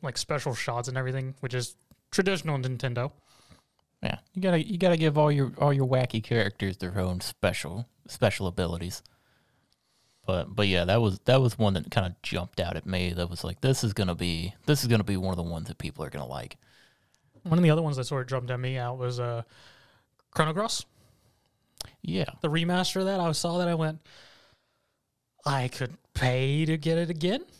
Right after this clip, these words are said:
Speaker 1: but I got an original copy over here." <laughs>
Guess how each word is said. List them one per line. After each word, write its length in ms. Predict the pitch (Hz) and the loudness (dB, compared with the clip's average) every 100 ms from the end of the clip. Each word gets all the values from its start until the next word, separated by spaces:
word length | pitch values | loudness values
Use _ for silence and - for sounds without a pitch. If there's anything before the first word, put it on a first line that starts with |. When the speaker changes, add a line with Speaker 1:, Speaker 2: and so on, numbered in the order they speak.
| _ _ _ _ | _ _ _ _
Speaker 1:
but 360 | 139 127 123 | 0 2 0
I 220 | 123 123 123 | -2 -2 -2
got 320 | 131 127 131 | -2 -2 -2
an 100 | 131 | -2
original 520 | 135 131 139 139 143 | -4 -2 -4 -2 -4
copy 420 | 160 147 151 160 | -2 -4 -4 -4
over 240 | 156 156 175 | -4 -6 -6
here." 200 | 233 - _ | -6 -10 _
<laughs> 80 | - | -2